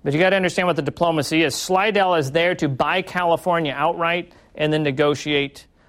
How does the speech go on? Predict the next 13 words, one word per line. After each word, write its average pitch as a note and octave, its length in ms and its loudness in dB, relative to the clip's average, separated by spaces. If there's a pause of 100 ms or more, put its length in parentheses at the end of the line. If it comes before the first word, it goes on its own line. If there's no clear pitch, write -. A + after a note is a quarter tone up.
a, C3+ 120 -4
a - 160 -4
border. B2 360 -4 (600)
Polk's F3 260 0
real F3+ 340 4
goal, F3+ 380 4
you D#3 140 0
should D#3 240 -4
remember, D3 540 0 (220)
through D#3 140 2
the C#3+ 100 2
whole G#3 280 2
war G3+ 440 2